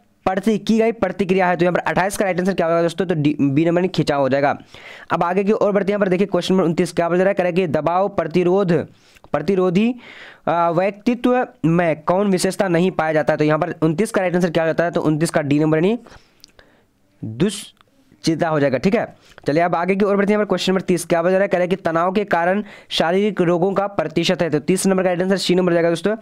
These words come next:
यानी पचास प्रतिशत से सत्तर प्रतिशत। अब आगे की ओर बढ़ते हैं दोस्तों, क्वेश्चन नंबर यहाँ पर आ चुके हैं, कोसाबा के अनुसार दृढ़ व्यक्ति के लोग में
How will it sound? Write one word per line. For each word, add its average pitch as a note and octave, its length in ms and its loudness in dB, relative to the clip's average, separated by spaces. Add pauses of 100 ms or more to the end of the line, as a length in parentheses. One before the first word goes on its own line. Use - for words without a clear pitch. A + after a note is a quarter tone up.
(220)
यानी G3 240 0 (380)
पचास G3 280 -2
प्रतिशत E3+ 360 -2
से G#3+ 120 -2
सत्तर E3+ 260 0
प्रतिशत। D3+ 380 0
अब D#3 160 0
आगे D#3+ 240 0
की G3+ 120 2
ओर F#3+ 220 0
बढ़ते F#3 200 -2
हैं G3 60 -2
दोस्तों, F#3 240 -2
क्वेश्चन F3+ 260 -2
नंबर F3+ 80 2
यहाँ F3+ 100 2
पर F3+ 80 2
आ E3 80 0
चुके F3+ 220 0
हैं, A3 100 -2 (420)
कोसाबा F#3 540 0 (720)
के G#3+ 100 2
अनुसार G3+ 760 0 (680)
दृढ़ G3+ 320 0
व्यक्ति G#3 600 0 (560)
के F3+ 240 2
लोग A3 400 2
में A3 180 2